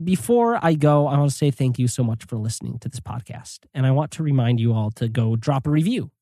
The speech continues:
on Apple Podcast or Spotify or wherever you listen. I really do appreciate the five-star reviews. They help the podcast show up in search results and stuff. So I really do appreciate that. But thank you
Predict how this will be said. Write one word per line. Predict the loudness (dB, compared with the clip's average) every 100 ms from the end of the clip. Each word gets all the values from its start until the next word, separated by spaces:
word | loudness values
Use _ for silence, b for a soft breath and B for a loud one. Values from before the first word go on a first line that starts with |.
| _ -2
on | 2 2 0 -2
Apple | -6 -6
Podcast | -6 -6 -6 -8 -8 -14 _ -16
or | -14 -12
Spotify | -6 -2 -2 -2 -6
or | -4
wherever | -4 -2 -2 0
you | 0 0
listen. | -2 -4
I | -4
really | -2 0 -2
do | -6
appreciate | -12 -8 -6 -4 -6
the | -6
five-star | -8 -8 -8 -8 -8
reviews. | -4 0 2 0 -4 B B B
They | 0
help | 2 2 -2
the | -6 -4
podcast | -2 -2 -2 -4 -4
show | -2 0
up | 0 -4
in | -8
search | -6 -4 -4 -4
results | -4 -2 -4 -4
and | -4
stuff. | -2 -2 -2
So | -2 -2
I |
really | 0 2 0
do | -2
appreciate | -4 -4 -4 -4
that. | -6 -10
But | -4
thank | -2 -2 -4
you | -4